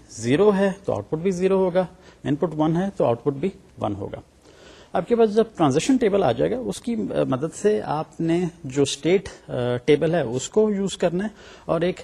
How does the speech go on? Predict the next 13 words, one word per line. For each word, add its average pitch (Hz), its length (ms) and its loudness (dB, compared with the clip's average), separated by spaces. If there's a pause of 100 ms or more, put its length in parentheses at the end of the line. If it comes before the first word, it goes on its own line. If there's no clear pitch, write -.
ڈی 196 500 2
ان 180 80 2
پٹ 190 260 2 (540)
ٹیبل 123 240 4
آ 117 100 4
جائے 120 180 -4
گا۔ 120 60 -2 (840)
ڈی 143 220 4
ان 180 100 4
پٹ 175 180 -2
ٹیبل 160 260 4
آئے 165 200 4
گا، 170 140 2